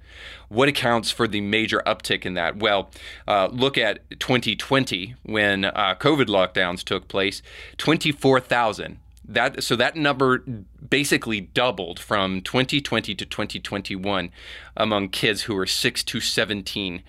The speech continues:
years old. And then, uh, let's look at kids who are actually going the next step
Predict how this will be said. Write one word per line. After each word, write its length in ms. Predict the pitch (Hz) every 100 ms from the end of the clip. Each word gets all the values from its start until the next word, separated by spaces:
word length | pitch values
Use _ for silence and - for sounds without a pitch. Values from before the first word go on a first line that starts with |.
| - - -
years 320 | 95 98 92
old. 460 | - 107 92 92 - - - - -
And 180 | 110 117
then, 340 | 117 113 - -
uh, 220 | 113 107
let's 240 | 127 131
look 160 | 123 123
at 120 | 123
kids 220 | - 127
who 140 | 131 123
are 80 | 101
actually 320 | 120 - 127
going 260 | 107 117
the 80 | 113
next 220 | 110 110
step 260 | - 123